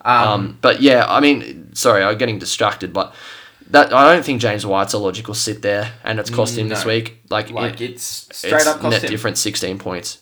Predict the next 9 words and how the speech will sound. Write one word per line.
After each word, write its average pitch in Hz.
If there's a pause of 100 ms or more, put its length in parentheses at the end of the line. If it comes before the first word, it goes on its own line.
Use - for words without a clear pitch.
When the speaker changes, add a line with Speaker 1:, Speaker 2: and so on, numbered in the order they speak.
Speaker 2:
You 113
win 107 (140)
by 107
a 107
point. 104 (440)
Exactly. 95 (340)
Speaker 1:
Um, 113 (1300)
yeah, 101
so 117